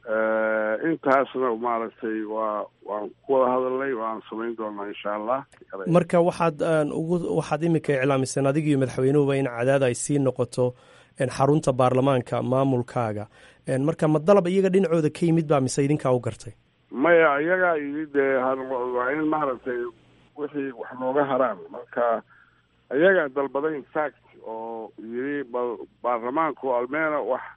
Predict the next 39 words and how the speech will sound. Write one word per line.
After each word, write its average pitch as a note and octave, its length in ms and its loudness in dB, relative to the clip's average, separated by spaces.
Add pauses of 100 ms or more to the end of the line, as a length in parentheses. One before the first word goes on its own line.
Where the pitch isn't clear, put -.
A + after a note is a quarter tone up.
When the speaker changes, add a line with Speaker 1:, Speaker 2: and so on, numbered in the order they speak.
(540)
Speaker 1:
wax C#3+ 240 0
isku - 180 -4
xiran C#3 320 -2
isaga C#3+ 260 0
ka C#3+ 120 -6 (100)
jire. C#3+ 320 -2 (720)
Bal, A2+ 240 -8
bal D3+ 160 4
baarlamaanka, C#3+ 680 0 (140)
ah, A#2 320 -6
ha, A#2+ 80 -8 (320)
ha, B2 120 -8 (240)
ha B2 120 -10
ku E3 160 -14
sii C3+ 160 -16
shaqeeyo A2+ 400 -6
halkan, B2+ 400 -4 (800)
ha A2+ 100 -14
ku C3 100 -4
shaqeeyo, C3 680 0
iyadana C#3 500 2
waanu A#2+ 240 -2
ka C3 220 0
aqbalnay. A2+ 480 -6 (260)
Speaker 2:
Intee F3+ 380 4
in G3+ 80 8
leeg F#3 160 6
baad E3+ 160 4
marka E3+ 240 0
ay D3 100 2
sii E3 220 0
noqonaysaa, C#3 720 0 (360)
een, C3 300 0
inay C#3+ 240 2
noqoto C3 400 -2
xarunta C#3+ 360 2
baarlamaanka, B2+ 640 0 (120)
eh, A2+ 320 -4
Cadaado? A#2 400 2